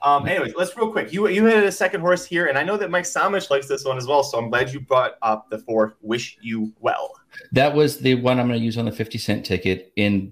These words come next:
Speaker 2: the hope that Hot Peppers decides that she has to get the lead. Monterey, for some reason from the rail, also goes. And then one of these other ones, probably Elm Drive, really gets a pace that we see,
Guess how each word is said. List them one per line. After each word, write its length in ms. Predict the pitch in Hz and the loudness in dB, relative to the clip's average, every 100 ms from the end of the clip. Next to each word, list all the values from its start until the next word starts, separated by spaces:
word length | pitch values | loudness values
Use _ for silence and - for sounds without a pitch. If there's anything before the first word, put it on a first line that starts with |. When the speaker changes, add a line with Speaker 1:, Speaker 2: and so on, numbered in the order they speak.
| - | -6
Speaker 2:
the 180 | 107 98 | -2 -2
hope 340 | - 123 131 110 | 2 0 0 0
that 220 | 107 104 | 0 -2
Hot 240 | - 123 - | -2 -2 -2
Peppers 360 | 123 - 110 | -4 -2 -6
decides 460 | - 104 113 98 98 | -6 -4 0 0 -2
that 140 | - | -10
she 320 | - 113 98 - | -8 -4 -4 -8
has 360 | - 117 110 - | -4 -2 -2 -2
to 60 | |
get 120 | 110 104 | -4 -4
the 80 | |
lead. 400 | 95 95 90 107 - _ _ | -4 -2 -2 -6 -12 _ _
Monterey, 560 | 113 123 120 117 113 113 | 0 2 2 0 0 -2
for 140 | - 101 | -4 -6
some 180 | 117 | -4
reason 220 | 110 107 101 | -2 -4 -6
from 140 | 107 | -6
the 80 | 95 | 0
rail, 240 | 98 98 - | 0 0 0
also 340 | 98 98 110 | 0 0 -2
goes. 380 | 95 101 98 95 | -2 0 2 -2
And 160 | - 107 | -4 -2
then 300 | 117 113 101 | -2 -2 -4
one 140 | 127 156 | -2 0
of 80 | |
these 120 | 139 127 | 0 0
other 160 | 127 | 0
ones, 300 | 120 123 113 - - _ | 0 0 -2 -8 -20 _
probably 420 | - 117 127 131 | -2 0 2 0
Elm 180 | 117 120 | 0 -2
Drive, 440 | 107 110 104 95 90 | -2 0 0 -2 -4
really 520 | 98 113 110 110 98 _ _ _ - | -2 0 0 -2 -6 _ _ _ -4
gets 280 | 104 104 104 | -2 -2 -6
a 40 | |
pace 320 | - 101 98 | -4 -4 -4
that 140 | 104 98 | -6 -8
we 100 | 95 | -8
see, 400 | - 101 92 | -6 -4 -4